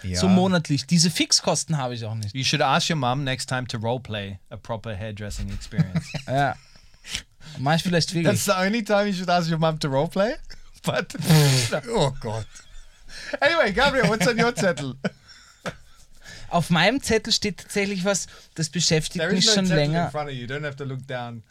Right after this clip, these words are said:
Speaker 3: at your <laughs>
Speaker 2: Nee, ich habe in meine Gedanken geschaut. Und zwar, ich habe
Speaker 3: Aha.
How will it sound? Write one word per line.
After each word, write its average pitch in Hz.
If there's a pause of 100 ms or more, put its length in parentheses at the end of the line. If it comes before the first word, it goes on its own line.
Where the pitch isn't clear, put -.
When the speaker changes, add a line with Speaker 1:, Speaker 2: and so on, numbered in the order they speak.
(380)
Speaker 3:
at 156
your -
<laughs> 175
Speaker 2:
Nee, 196
ich 208
habe 196
in 202
meine 196
Gedanken 165
geschaut. 127 (280)
Und 147
zwar, 175
ich 160
habe 180
Speaker 3:
Aha. 113